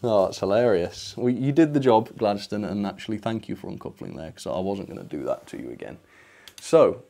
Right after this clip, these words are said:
let's have a running session. Let me put the L B S C coaches back on. And just for the records, we have the Dapol D-Class hauling the same train, and it's also on the same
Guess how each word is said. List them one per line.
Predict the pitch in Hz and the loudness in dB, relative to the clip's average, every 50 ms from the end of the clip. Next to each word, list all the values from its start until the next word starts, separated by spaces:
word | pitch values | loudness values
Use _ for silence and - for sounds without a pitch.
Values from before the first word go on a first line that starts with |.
| _ _ _ _ _ - | _ _ _ _ _ 0
let's | 123 131 131 - | 0 0 2 2
have | 143 135 | 2 2
a | 131 | 4
running | 120 123 127 120 113 | 4 4 2 0 0
session. | - - 85 - - 90 87 | -2 -4 -4 -4 -4 -8 -8
Let | 101 - | -6 -8
me | 110 | -8
put | - - 139 - | -4 -4 -2 2
the | 127 123 | 4 6
L | 120 117 113 | 6 6 6
B | 117 113 | 6 4
S | 107 - - | 2 2 -2
C | - - 98 90 - - | -10 -8 -8 -8 -10 -12
coaches | - 87 80 87 - - - | -10 -10 -10 -10 -10 -14 -14
back | - - - - - - | -10 -10 -10 -10 -10 -12
on. | 85 87 - _ _ _ _ _ _ _ _ _ _ _ _ _ _ _ - | -12 -12 -12 _ _ _ _ _ _ _ _ _ _ _ _ _ _ _ -12
And | 110 107 107 107 107 104 | -8 -6 -4 -4 -4 -4
just | 98 - 131 139 151 - | -2 2 2 2 2 2
for | - - 156 147 | 2 4 4 6
the | 131 127 | 6 8
records, | 127 131 127 - - 92 98 123 143 160 - - - - | 6 6 4 4 2 4 6 6 4 4 0 -10 -4 0
we | 117 113 | 0 0
have | 101 110 117 113 110 104 - - | 2 2 2 2 2 0 0 -2
the | 113 110 104 | -4 -4 0
Dapol | 104 139 131 - - 110 104 104 107 | 2 0 0 2 4 4 4 4 4
D-Class | - 127 135 123 - - - 95 151 151 - - - - - _ _ _ _ _ _ _ _ _ _ _ _ _ _ _ _ _ _ _ _ _ _ | -2 -6 -6 -6 -2 2 2 2 2 2 -4 -14 -16 -18 -18 _ _ _ _ _ _ _ _ _ _ _ _ _ _ _ _ _ _ _ _ _ _
hauling | - - 113 113 113 110 110 | 2 4 4 6 6 4 2
the | 104 104 | 0 -2
same | - - - 147 160 170 160 | -2 2 2 4 4 4 2
train, | - - - 135 110 90 110 147 160 - _ _ _ - _ _ _ _ - _ _ _ _ _ _ - | 0 2 0 2 2 2 -2 -4 -4 -6 _ _ _ -20 _ _ _ _ -20 _ _ _ _ _ _ -10
and | 101 104 | -8 -6
it's | 92 - 135 | -2 2 2
also | 120 - - 120 117 | 2 4 4 6 6
on | 117 113 113 | 6 6 4
the | 110 107 | 2 0
same | - - - 135 127 123 120 117 113 113 | -2 -2 0 0 2 2 0 -2 -2 -6